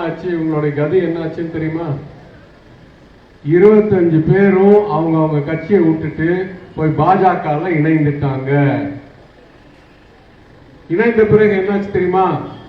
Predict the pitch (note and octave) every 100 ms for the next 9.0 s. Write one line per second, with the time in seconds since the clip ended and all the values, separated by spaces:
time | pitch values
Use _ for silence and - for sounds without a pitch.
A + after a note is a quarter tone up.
0 | - - D#3 D#3 D#3 D3 C#3+ C#3 - -
1 | F#3+ F#3 E3+ F3 F3+ F#3 - - B2+ C3+
2 | C#3+ E3 D#3+ C#3 D3 E3+ F#3 F#3+ F3 E3+
3 | F3 F3 D3+ D3+ E3 E3+ F3+ D3 - -
4 | C#3+ C#3+ D3+ E3+ C#3 D#3 D#3 C#3+ C#3 B2
5 | B2+ G#2 G2+ C3+ F3 G#3 G#3 G#3+ G3 F#3
6 | E3+ E3 E3+ E3 D#3 E3+ E3 D3+ D3+ C#3
7 | C#3 C#3+ G3 A#3+ - - - - - -
8 | - C#3+ F3+ G3+ G3+ G#3 F#3 F3 F3